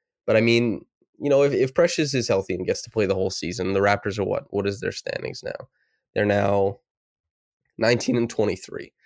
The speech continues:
I, like, the Raptors, it could very easily be in that Indiana Pacers range,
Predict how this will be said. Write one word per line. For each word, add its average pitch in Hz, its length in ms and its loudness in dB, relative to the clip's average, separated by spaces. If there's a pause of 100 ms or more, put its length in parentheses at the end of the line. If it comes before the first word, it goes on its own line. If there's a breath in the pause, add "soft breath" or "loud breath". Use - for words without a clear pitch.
(280 soft breath)
I, 160 320 2
like, 165 220 2
the 165 100 0
Raptors, 165 580 0 (180)
it 123 340 -2
could 139 140 0
very 143 240 4
easily 110 440 0
be 101 480 0
in 101 160 0
that 98 340 -2
Indiana 110 500 2
Pacers 101 640 -2
range, 98 680 -2